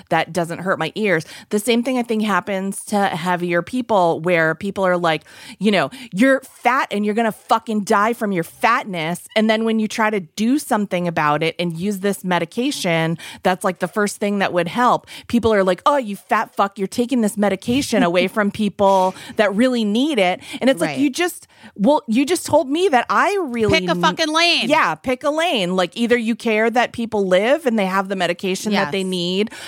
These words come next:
Speaker 1: or, you know, or you
Speaker 2: And or, and or, and by the way, I just wanna say this, and or the people who act as though, like, fat people and people of size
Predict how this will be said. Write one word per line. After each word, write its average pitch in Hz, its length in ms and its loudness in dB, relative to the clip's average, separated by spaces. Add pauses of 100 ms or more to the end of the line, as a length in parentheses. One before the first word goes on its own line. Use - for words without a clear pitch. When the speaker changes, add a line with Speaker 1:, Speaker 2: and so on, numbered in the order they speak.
(240)
Speaker 1:
or, 202 340 4
you 196 180 -4
know, 151 360 0
or 214 180 2
you 202 300 -2
Speaker 2:
And 370 320 0
or, 349 100 2 (300)
and 466 340 0
or, 185 400 0
and 220 100 0
by 240 140 0
the 202 120 -4
way, 180 380 -2
I 196 100 -2
just 214 180 -4
wanna 208 160 -4
say 175 240 -2
this, 240 360 0 (220)
and 349 160 2 (160)
or 214 320 0
the 254 80 -2
people 311 280 0
who 277 180 0
act 254 400 0
as 214 160 -4
though, 214 400 -2 (220)
like, 208 280 -6
fat - 540 0 (280)
people 185 760 2
and 196 160 -4
people 226 320 -6
of 175 160 -4
size 247 540 0